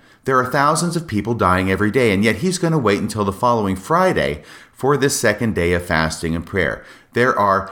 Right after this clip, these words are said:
thousands and even tens of thousands of people who are gonna die between the Sunday of General Conference and Good Friday, April tenth,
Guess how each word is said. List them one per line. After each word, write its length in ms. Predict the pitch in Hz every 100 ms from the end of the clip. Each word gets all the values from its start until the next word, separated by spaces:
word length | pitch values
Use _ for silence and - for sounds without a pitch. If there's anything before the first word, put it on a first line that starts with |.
| -
thousands 640 | _ - 120 123 131 135 -
and 160 | 110
even 200 | 123 117
tens 280 | 110 196 190
of 120 | 147
thousands 360 | 101 90 90 82
of 120 | 90
people 260 | 90 80 87
who 100 | 107
are 120 | 107
gonna 180 | 107 104
die 420 | 135 165 85 71 - -
between 320 | 104 101 127
the 80 | 107
Sunday 680 | - 170 190 127 71 78 90 - _ _
of 120 | 98
General 300 | 101 120 107
Conference 680 | 101 147 165 175 87 76 78 - _ _ _
and 400 | 107 113 107 - 90
Good 220 | 123 120
Friday, 500 | - 147 156 90 80
April 300 | - 101 98
tenth, 400 | 95 160 127 -